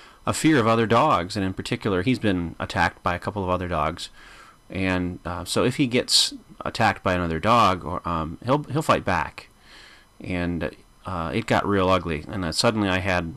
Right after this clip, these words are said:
a, a mass of flying fur and gnashing teeth, and, and I, I honestly thought that these two dogs were gonna kill each other. Um, so I did what I could to try and break it up, and they weren't listening to me, and finally I reached in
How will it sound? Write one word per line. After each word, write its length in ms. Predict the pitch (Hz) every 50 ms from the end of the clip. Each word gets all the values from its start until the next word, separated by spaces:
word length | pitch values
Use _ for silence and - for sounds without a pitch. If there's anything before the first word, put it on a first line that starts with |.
| -
a, 200 | - 64 82 85 - -
a 80 | 90
mass 360 | 90 92 90 92 92 - -
of 140 | 95 90 -
flying 380 | - - 104 98 92 90 87 85
fur 260 | - - 95 90 90
and 100 | 87 87
gnashing 360 | 85 87 90 - - 92 90
teeth, 320 | - - 92 85 85 - -
and, 200 | 82 80 78 - - - - - - -
and 120 | - 110
I, 160 | 120 143 - - -
I 140 | - 110 107
honestly 400 | 104 104 107 104 - - 92 82
thought 240 | - 85 78 73
that 120 | - 80 73
these 120 | 80 -
two 140 | - - 82
dogs 260 | 78 76 65 67 -
were 80 | - 76
gonna 120 | 52 -
kill 200 | - - - 55
each 120 | 62 - -
other. 240 | - - - - - - - - - - - - - - - - - - - - _ -
Um, 220 | 90 90 87 82 85
so 160 | - - 92
I 140 | 82 117 127
did 200 | 117 131 123 113
what 140 | 113 107 101
I 100 | 101 95
could 200 | - - 117 101
to 40 | 101
try 180 | - - 113
and 100 | 101 95
break 220 | 80 95 98 98 -
it 60 | 92
up, 160 | 95 92 -
and 100 | 98 92
they 60 | 85
weren't 220 | 85 92 104 - -
listening 380 | 104 98 - - 101 98 92
to 160 | - - 104 95
me, 180 | 92 90 90
and 160 | 87 87 -
finally 280 | - 120 127 135 127 113
I 80 | 107 104
reached 340 | 98 107 107 - - -
in 260 | 101 95 92 92 90